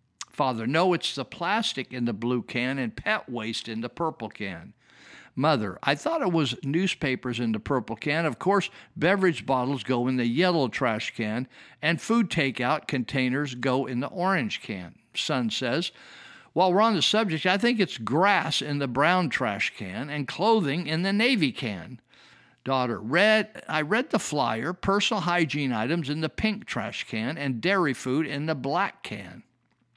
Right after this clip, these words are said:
Mother, "Where are we gonna put all the trash cans?" Son, "How about the empty swimming pool?" Father, "No worries, we can figure it out."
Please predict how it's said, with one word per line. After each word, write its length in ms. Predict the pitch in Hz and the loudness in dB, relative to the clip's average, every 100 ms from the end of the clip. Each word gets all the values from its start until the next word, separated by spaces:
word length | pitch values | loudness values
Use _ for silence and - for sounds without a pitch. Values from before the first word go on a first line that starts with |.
| _ _ _ - | _ _ _ -2
Mother, 480 | 131 139 110 95 _ _ - _ | 2 2 0 -8 _ _ -20 _
"Where 200 | 131 175 | 0 2
are 60 | 202 | 4
we 100 | 185 | 4
gonna 200 | 165 143 | 2 0
put 220 | - 131 | -2 0
all 180 | 127 117 | 0 0
the 100 | 104 | -4
trash 440 | - 104 98 - - | -6 -4 -4 -8 -12
cans?" 380 | 98 - - - _ _ - | -16 -16 -16 -16 _ _ -8
Son, 440 | - 127 104 85 _ _ _ | -4 -2 -4 -8 _ _ _
"How 140 | 135 | -2
about 340 | 143 117 120 - _ _ _ _ _ _ - | 0 0 -2 -4 _ _ _ _ _ _ -6
the 220 | 127 110 | -4 -2
empty 480 | 120 - 127 131 - | -4 -2 -4 -4 -6
swimming 400 | - 214 269 135 | -8 -6 -6 -8
pool?" 400 | - 107 92 82 _ _ | -6 -6 -6 -10 _ _
Father, 380 | - 139 101 90 | -6 -4 -4 -4
"No 180 | 139 185 | 0 2
worries, 520 | 185 226 190 117 - | 4 4 4 2 0
we 100 | 175 | -4
can 160 | 247 190 | -4 -4
figure 340 | 185 165 160 | -2 0 0
it 80 | 156 | 2
out." 300 | 147 110 | 0 -2